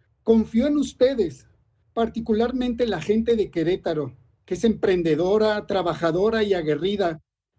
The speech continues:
Los sobornos investigados, los videos revelados y la absurda respuesta del gobernador solo hunden más y más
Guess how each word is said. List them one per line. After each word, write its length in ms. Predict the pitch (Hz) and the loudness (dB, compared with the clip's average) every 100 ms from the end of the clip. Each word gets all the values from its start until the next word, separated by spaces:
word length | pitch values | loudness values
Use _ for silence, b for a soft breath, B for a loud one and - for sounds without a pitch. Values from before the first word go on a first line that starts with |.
| _ _ | _ _
Los 280 | 170 208 | 2 2
sobornos 480 | - 196 254 277 - | 2 2 2 2 0
investigados, 960 | 233 208 - 175 165 196 226 247 233 - _ _ | 0 0 -2 -4 -2 0 0 0 -2 -12 _ _
los 260 | 170 208 175 | 2 2 2
videos 560 | 196 190 185 254 285 285 | -6 -2 2 2 2 0
revelados 760 | 226 175 175 180 214 262 262 | 0 0 -2 -2 -2 -4 -4
y 60 | 226 | -4
la 120 | 196 | -4
absurda 580 | 160 - 285 339 349 311 | -4 -4 -2 0 2 2
respuesta 680 | 220 185 - 214 254 - 226 | 0 -6 -2 0 0 -2 0
del 260 | 208 285 | 0 -2
gobernador 680 | 254 233 196 175 151 165 196 _ _ _ _ | -2 -2 -2 -4 -4 -4 -6 _ _ _ _
solo 500 | _ 262 285 254 254 - | _ -2 2 2 0 0
hunden 540 | 277 302 277 226 208 | 0 2 0 0 0
más 400 | 226 262 285 - - | -2 -4 -8 -10 -4
y 100 | 214 | -2
más 460 | 214 233 277 - | -2 -2 -6 -8